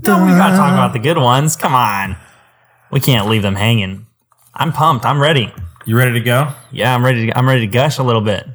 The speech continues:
Speaker 3: All right. Gush away.
Speaker 1: Well, I feel like I should, I feel like you and I have the same favorite game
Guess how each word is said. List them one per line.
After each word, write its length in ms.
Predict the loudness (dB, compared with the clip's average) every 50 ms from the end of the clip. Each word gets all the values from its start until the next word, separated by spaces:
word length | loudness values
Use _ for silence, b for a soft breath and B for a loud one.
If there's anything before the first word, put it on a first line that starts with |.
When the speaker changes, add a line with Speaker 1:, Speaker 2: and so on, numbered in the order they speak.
| -18 -8
Speaker 3:
All 220 | -2 0 0 0
right. 240 | 0 -2 -4 -10 -16 _ _ _ _ _ _ -8
Gush 240 | -6 -6 -6 -6 -8
away. 240 | -8 -12 -14 -20 -20 _ _ _ _ _ _ b b b b b b b b -10
Speaker 1:
Well, 520 | -4 0 2 2 2 0 -2 -6 -18 _ _ _ _ _ _ -4
I 100 | -4 -4
feel 220 | -2 -2 0 0
like 160 | 0 2 2 0
I 80 | -2
should, 300 | -2 -2 -2 -4 -4 -6 -10 _ _ _ -20 -20 _ _ -20 -20 _ _ _ _ _ _ _
I 100 | -10 -10 -8
feel 180 | -4 0 0
like 160 | 0 0 0 0
you 120 | 0 0
and 80 | 0 0
I 80 | 0
have 180 | -2 -4 -4 -4
the 60 | -6
same 280 | -4 -4 -2 -4 -4 -4
favorite 380 | -4 -6 -8 -8 -10 -12 -12
game 420 | -10 -10 -10 -8 -8 -10 -10 -12